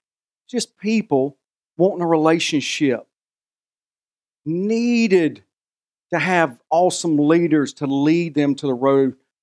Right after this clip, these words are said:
of redemption and salvation. Just that relationship with Jesus. Genuine relationship. And I remember I was sitting right here, 'cause, you know, I like the speaker right,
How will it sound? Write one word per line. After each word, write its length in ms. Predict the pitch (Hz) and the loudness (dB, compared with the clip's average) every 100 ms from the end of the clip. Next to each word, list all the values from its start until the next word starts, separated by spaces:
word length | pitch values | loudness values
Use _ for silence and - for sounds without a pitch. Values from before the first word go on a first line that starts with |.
| _ _ _ _ - | _ _ _ _ -14
of 100 | 117 | -6
redemption 720 | 131 - 151 147 - 147 120 | -6 0 0 0 -2 -2 -2
and 100 | 113 | -4
salvation. 960 | - 147 135 113 143 143 - - 117 - _ _ _ _ _ | -2 0 0 0 0 0 -2 -4 -6 -8 _ _ _ _ _
Just 160 | 185 | -4
that 120 | 220 190 | -4 -2
relationship 540 | 185 185 - - - | -4 -4 -8 -14 -16
with 100 | 110 | -20
Jesus. 220 | _ _ _ _ _ _ _ _ _ _ _ _ _ _ _ _ | _ _ _ _ _ _ _ _ _ _ _ _ _ _ _ _
Genuine 640 | - 240 233 170 117 110 _ _ _ _ _ _ _ _ _ | 0 2 2 0 -4 -12 _ _ _ _ _ _ _ _ _
relationship. 920 | 139 147 143 - 117 - - 123 87 _ _ _ _ _ _ _ _ _ _ _ _ _ _ _ - | -2 0 0 -2 -10 -12 -12 -12 -16 _ _ _ _ _ _ _ _ _ _ _ _ _ _ _ -6
And 100 | 135 | 0
I 80 | 180 | 0
remember 520 | 196 190 185 170 151 | 0 -2 0 2 2
I 100 | 151 | 2
was 120 | 160 | -2
sitting 340 | - 180 147 | -4 -4 -2
right 240 | 147 160 156 | 0 0 -2
here, 320 | 139 147 156 | -2 0 0
'cause, 140 | - | -4
you 100 | 135 | -6
know, 140 | 143 135 | 0 2
I 80 | 131 | 2
like 240 | 143 135 | 2 -2
the 60 | - | -8
speaker 500 | - 147 143 123 120 | -4 -2 -2 -4 -2
right, 300 | 127 123 | -2 -2